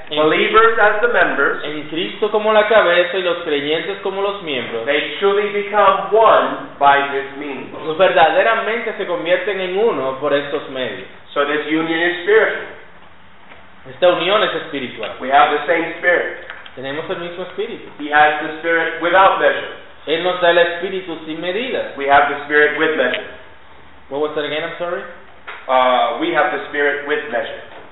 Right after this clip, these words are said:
Speaker 1: With measure?
Speaker 2: Yeah.
Speaker 1: Ah, so I just,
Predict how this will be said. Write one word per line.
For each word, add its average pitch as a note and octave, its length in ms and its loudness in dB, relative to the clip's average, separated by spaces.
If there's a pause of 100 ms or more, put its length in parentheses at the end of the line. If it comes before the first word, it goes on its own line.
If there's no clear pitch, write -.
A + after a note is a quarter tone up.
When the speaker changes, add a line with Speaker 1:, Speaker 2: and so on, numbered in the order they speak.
(320)
Speaker 1:
With E3 220 -6
measure? F3 320 -10 (180)
Speaker 2:
Yeah. A2+ 200 -6 (680)
Speaker 1:
Ah, D3 340 4
so D3 140 4
I C3 320 4
just, B2+ 220 -4